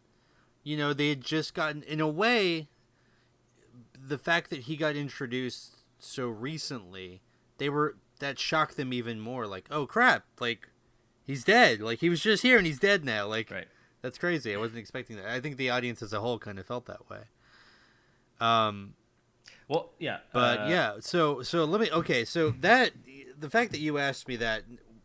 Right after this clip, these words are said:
Speaker 1: we're gonna, I feel like we should turn this into a little bit of a segment, uh, called "Did You See That Coming?"
Speaker 2: <laughs>
Speaker 1: And my question to you
Speaker 2: Yeah, yeah, go for it.
Speaker 1: is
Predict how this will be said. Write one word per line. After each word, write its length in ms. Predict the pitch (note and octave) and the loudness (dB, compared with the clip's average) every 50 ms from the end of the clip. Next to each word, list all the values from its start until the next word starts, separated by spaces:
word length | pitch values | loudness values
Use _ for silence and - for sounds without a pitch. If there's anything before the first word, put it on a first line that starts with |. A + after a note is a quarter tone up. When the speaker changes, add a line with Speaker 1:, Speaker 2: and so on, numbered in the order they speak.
| _ _ - | _ _ -6
Speaker 1:
we're 140 | C3+ D3+ D#3 | -4 -2 -2
gonna, 200 | D#3 D#3 D#3 - | 0 -2 -2 -4
I 160 | - C3 C#3 C3+ | -4 -4 -4 -4
feel 200 | - - D#3+ C#3+ | -2 -2 -2 -2
like 140 | C3+ B2 - | -2 -4 -4
we 80 | C3 | -6
should 220 | A#2 - B2+ A2+ - | -6 -6 -8 -10 -10
turn 220 | - C3+ B2+ A#2+ | -8 -8 -6 -6
this 160 | A2+ A2 - | -6 -6 -6
into 240 | A2+ A2 - - A2 | -8 -10 -6 -6 -6
a 40 | G#2 | -6
little 220 | G2+ G2+ G#2 G#2+ | -6 -6 -8 -8
bit 120 | G2+ G#2 G#2 | -8 -8 -8
of 80 | F#2+ | -8
a 60 | G2 G2 | -8 -8
segment, 480 | - - A2 G#2 G#2 G#2+ G#2 G2+ G2 _ _ _ _ _ _ _ _ _ - _ _ _ _ _ _ _ - | -6 -6 -6 -6 -6 -8 -8 -10 -10 _ _ _ _ _ _ _ _ _ -20 _ _ _ _ _ _ _ -2
uh, 360 | A2 G#2+ G2+ F#2+ F#2 F#2 F#2+ | 0 0 2 2 0 -2 -4
called 720 | - - - A#2+ A2+ A2 G#2+ G2+ G2+ G2 G2 F#2 F#2 F#2+ - _ _ _ _ _ _ _ _ _ _ _ _ _ _ _ | -6 -6 -4 -2 0 0 0 -2 -2 -4 -4 -6 -10 -16 -20 _ _ _ _ _ _ _ _ _ _ _ _ _ _ _
"Did 160 | - B2 A#2 | -10 -8 -8
You 80 | B2 B2 | -8 -10
See 140 | - - F3 | -10 -8 -8
That 180 | D#3+ D#3+ - - | -8 -8 -8 -10
Coming?" 260 | F3+ F3+ G3+ A3+ A3 - _ _ _ - | -10 -8 -8 -10 -10 -12 _ _ _ -10
Speaker 2:
<laughs> 80 | - A3+ A#3+ G3+ - - - - - - - - _ - - - - - - - _ _ | -10 -8 -8 -10 -10 -14 -18 -20 -20 -20 -20 -20 _ -20 -20 -20 -20 -20 -20 -20 _ _
Speaker 1:
And 480 | - A#2+ A#2 A2+ A2+ A2 A2 G#2+ G#2 G2+ G2+ B2 | -2 0 2 2 2 0 0 -2 -6 -8 -12 -6
my 180 | B2+ D3 F3 G3 | -2 0 0 0
question 460 | E3+ - G3 E3 - - - C#3 B2+ | 2 2 0 0 0 -2 -6 -8 -6
to 100 | - B2+ | -4 -4
you 400 | B2 C3 D3 C#3+ B2 A2 G#2 F#2+ A#2 | -2 -2 0 0 0 0 0 -2 -2
Speaker 2:
Yeah, 160 | A2 G2 E2 - _ _ | -4 -6 -8 -10 _ _
yeah, 120 | - F#2 F2 - _ | -14 -14 -14 -14 _
go 80 | - | -16
for 120 | - - - | -16 -16 -18
it. 640 | - _ _ _ _ _ - - _ _ - G2+ A2+ A2+ - | -20 _ _ _ _ _ -20 -20 _ _ -12 -10 -10 -10 -8
Speaker 1:
is 520 | B2 A#2+ A#2 A2+ G#2+ G2+ G2 - - | -6 -6 -6 -6 -6 -8 -12 -12 -14